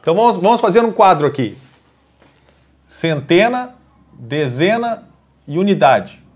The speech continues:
certo? Centena, dezena e unidade.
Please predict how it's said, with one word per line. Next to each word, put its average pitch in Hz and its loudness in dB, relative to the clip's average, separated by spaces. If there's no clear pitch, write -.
certo? - 0
Centena, 175 -2
dezena 185 0
e - 0
unidade. 147 0